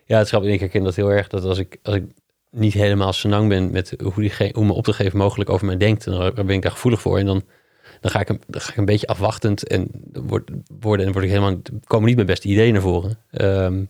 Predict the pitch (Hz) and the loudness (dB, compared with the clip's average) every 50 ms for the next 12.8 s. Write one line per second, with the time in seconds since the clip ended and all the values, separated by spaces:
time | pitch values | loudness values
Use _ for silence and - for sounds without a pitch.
0 | _ _ _ - 117 104 104 92 110 110 107 98 95 90 85 90 - 101 92 - | _ _ _ -2 2 2 4 4 4 2 2 2 2 2 2 0 -2 -4 -4 -2
1 | - 92 90 87 - 92 - - - _ _ _ - 95 98 - 110 104 - - | -2 -2 -2 -2 -4 -8 -10 -10 -18 _ _ _ -10 -10 -8 -8 -8 -10 -10 -14
2 | _ _ _ _ _ _ _ _ _ _ _ _ - 107 - - 98 95 95 90 | _ _ _ _ _ _ _ _ _ _ _ _ -2 0 2 2 2 2 2 2
3 | - 98 92 92 92 104 - - 95 - - 95 87 - 92 92 90 90 90 90 | 2 0 2 2 0 0 0 -2 -6 -4 -2 -4 -2 -2 -2 -2 0 0 0 0
4 | 90 90 95 95 101 101 - _ _ _ _ _ _ _ - 107 95 85 - - | 0 0 -2 -2 -6 -6 -8 _ _ _ _ _ _ _ -4 -4 -4 -4 -2 0
5 | 92 92 92 - - - 98 92 - 101 - - 95 90 _ - - _ _ - | 0 0 0 -2 -2 -2 -2 -2 -2 -6 -6 -4 -8 -8 _ -14 -20 _ _ -6
6 | 107 98 90 - 98 90 90 98 107 107 - _ - 107 95 87 - - 107 107 | -4 -4 -4 -2 -4 -4 -4 -4 -6 -8 -10 _ -6 -6 -6 -6 -6 -8 -8 -8
7 | 104 104 _ _ _ _ _ _ _ _ _ _ _ _ _ _ _ _ _ _ | -8 -8 _ _ _ _ _ _ _ _ _ _ _ _ _ _ _ _ _ _
8 | _ _ _ _ _ _ - 110 101 101 - _ _ _ _ _ _ _ _ - | _ _ _ _ _ _ -6 -2 -2 -2 -2 _ _ _ _ _ _ _ _ -20
9 | _ _ _ _ - 107 - - - - 92 95 92 87 87 98 98 - 101 95 | _ _ _ _ -10 -10 -10 -4 -2 0 0 2 2 2 2 2 0 0 -2 0
10 | 92 90 92 - - 95 101 98 - - - - - - 95 92 85 101 101 - | 0 0 0 2 0 0 2 0 -2 -4 -6 -8 -8 -6 -4 -4 -2 -4 -4 -6
11 | - - - 98 92 - - 117 117 104 92 90 - 98 - - 92 95 - - | -6 -8 -4 -2 -2 2 4 4 4 4 4 0 -2 -4 -2 0 -2 -2 -2 -4
12 | - - - - - 98 95 92 92 92 92 92 92 95 98 | -16 -18 -12 -6 -4 -2 -2 0 -2 -2 -2 -4 -4 -6 -8